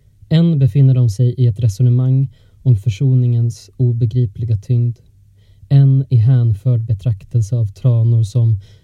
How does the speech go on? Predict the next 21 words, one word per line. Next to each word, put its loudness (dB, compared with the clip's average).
citat, -4
"drar 0
i 0
långa 0
skriande -2
streck", -14
slut -8
citat. -8
I -2
ena 0
ögonblicket 0
handlar 4
det 2
om 2
ljuset -4
vid 0
en 2
vattenkropp -4
en 0
tidig 0
morgon. 0